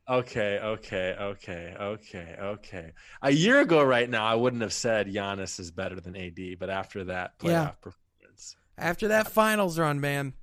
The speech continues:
Speaker 1: Yeah,
Speaker 2: that,
Speaker 1: yeah.
Speaker 2: that changed everything for me.
Speaker 1: It really, yeah, same here. Okay, I forgot Giannis existed, but, uh, we're back.
Speaker 2: <laughs>
Speaker 1: Um, and, and yes, no, but, but seriously, Giannis and A D play different though.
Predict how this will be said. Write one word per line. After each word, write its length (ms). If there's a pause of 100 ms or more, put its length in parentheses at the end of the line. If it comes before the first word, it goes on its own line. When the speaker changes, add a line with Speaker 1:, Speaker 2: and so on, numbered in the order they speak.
(160)
Speaker 1:
Yeah, 80 (140)
Speaker 2:
that, 240
Speaker 1:
yeah. 160 (260)
Speaker 2:
that 180
changed 440
everything 500
for 160
me. 220 (420)
Speaker 1:
It 80
really, 320
yeah, 160
same 260
here. 240 (320)
Okay, 340
I 100
forgot 380
Giannis 340
existed, 600
but, 380
uh, 200
we're 120
back. 360
Speaker 2:
<laughs> 680
Speaker 1:
Um, 440
and, 280 (120)
and 140
yes, 500 (180)
no, 580
but, 220
but 140
seriously, 600 (720)
Giannis 440
and 100
A 80
D 140
play 240
different 360
though. 240